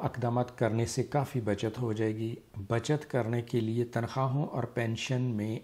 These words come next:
इजाफा न करने या मज़ीद कटौती करने की तजवीज़ की कमेटी ने मुखालफत कर दी है, क्योंकि ये बात भी की जा रही थी कि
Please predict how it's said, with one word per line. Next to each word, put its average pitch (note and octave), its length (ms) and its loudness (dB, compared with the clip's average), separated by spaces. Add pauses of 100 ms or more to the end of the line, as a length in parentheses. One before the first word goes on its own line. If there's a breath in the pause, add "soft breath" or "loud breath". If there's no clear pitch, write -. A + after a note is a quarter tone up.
इजाफा A#2+ 580 2
न G2 280 -2
करने D3+ 380 2 (440 loud breath)
या C3 140 6
मज़ीद B2+ 480 2
कटौती C#3 420 2
करने B2+ 320 4
की B2+ 160 -2 (120)
तजवीज़ A#2 540 4
की C#3 140 2
कमेटी A2+ 500 0
ने A#2+ 120 2
मुखालफत A2 600 -2
कर G2+ 180 -2
दी F2+ 180 -6
है, F#2+ 240 -10 (440 loud breath)
क्योंकि C3 300 4
ये D3 400 2
बात B2 220 4
भी A#2+ 140 -2
की A2+ 220 0
जा A2+ 200 2
रही A#2 240 0
थी A#2+ 280 0
कि G#2 460 0